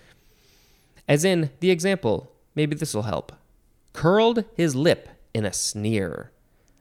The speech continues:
I would not say that I'm twisting my lip in a sn-, in a s-, uh, what a sneer. Curl makes sense, not twist. Number three,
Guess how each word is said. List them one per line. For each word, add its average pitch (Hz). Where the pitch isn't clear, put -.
I 117
would 180
not 311
say 190
that 165
I'm 139
twisting 175
my 110
lip 104
in 107
a 98
sn-, -
in 107
a 101
s-, -
uh, 98
what 143
a 123
sneer. 131
Curl 185
makes 151
sense, 135
not 147
twist. -
Number 175
three, 135